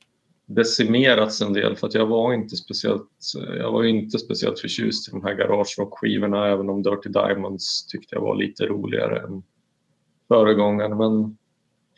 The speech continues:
ja, året var ju tvåtusen åtta och det var sommar, och så parallellt då med den här skivutgivningen, eh, Along Came a Spider, så såg jag fram så in i helvete. Eh,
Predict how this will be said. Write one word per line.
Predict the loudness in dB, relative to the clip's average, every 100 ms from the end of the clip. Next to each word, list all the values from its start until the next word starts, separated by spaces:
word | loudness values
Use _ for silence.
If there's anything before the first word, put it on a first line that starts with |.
| _ _ _ _ _ _ _ 4
ja, | 8 8 10
året | 8 8 8 6
var | 6 6
ju | 4 -4 -8 -2
tvåtusen | 0 2 4
åtta | 4 2 2
och | 4
det | 4
var | 2
sommar, | 2 2 4 4 2 0 -4 -6
och | -2
så | 2 2 4 4 2 0 -4 -10 -16 -20 _ _
parallellt | 0 4 6 4 2 0
då | 0
med | 0 0
den | -2
här | 0 0 -2 -2
skivutgivningen, | 0 0 0 -4 -6 -4 -4 -4 -4 -6 -8
eh, | -8 -8 -10
Along | -10 -8
Came | -4 -2
a | -2
Spider, | 0 2 2 2
så | -4 -4 -4 -6 _
såg | -6 -2 0 0
jag | -2
fram | 0 0 0
så | -4 -4
in | -4 -2
i | 0
helvete. | 0 2 0 -2 0
Eh, | 0 0 -2 -6